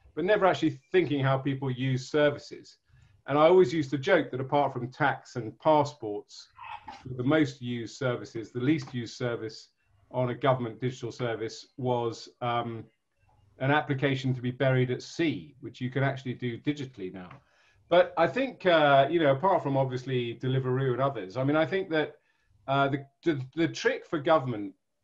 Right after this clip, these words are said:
uh, and again, uh, I, I'm sorry to come across as somebody who's always looking backwards rather than forwards, but the trick for government is to embrace, I think, disruption. So when you see companies like Uber or Deliveroo,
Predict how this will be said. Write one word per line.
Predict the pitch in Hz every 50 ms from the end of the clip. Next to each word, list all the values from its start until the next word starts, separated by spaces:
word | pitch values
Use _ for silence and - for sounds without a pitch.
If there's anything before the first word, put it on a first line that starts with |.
| -
uh, | - 139 135 -
and | 156 156
again, | 151 139 147 185 185 170 147 131 120 117 - _ - - -
uh, | 135 127 - - -
I, | 135 135 135 - - 143 143
I'm | 139 127 131
sorry | - - - - 180 175 160 143
to | 135 143 135
come | - - - 151 139
across | 131 135 147 139 127 123
as | 117
somebody | - 143 139 131 127
who's | 123 127 120
always | 135 139 127 123 113
looking | 123 123 127 127 113
backwards | - - 143 - - - 127 110 -
rather | 117 123 117 113 104
than | 113 107
forwards, | - - 170 151 117 101 95 - -
but | - 147 143
the | 147
trick | 135 - 208 214 214 -
for | 160
government | 143 160 143 135 131 120 120
is | 123 -
to | - 135
embrace, | 131 120 123 127 - 139 147 156 151 139 135 -
I | 117 110
think, | - - 117 110 - - _ _ _ _ _ _ - _ _ _ _ - - - _ -
disruption. | 147 139 131 139 175 202 - - - - - 95 -
So | - - 131 131
when | 131 147 151 160
you | 160 160 151
see | 135 - - 185 190 190 180 165 147 139 135 -
companies | 147 123 - 120 120 113 107 104
like | 117 113 113 113 - - -
Uber | 127 120 117 - 117 113 113 113 117 117
or | - 117 113 110 110 110
Deliveroo, | - 120 123 127 127 127 127 123 120 117 117 113 113 107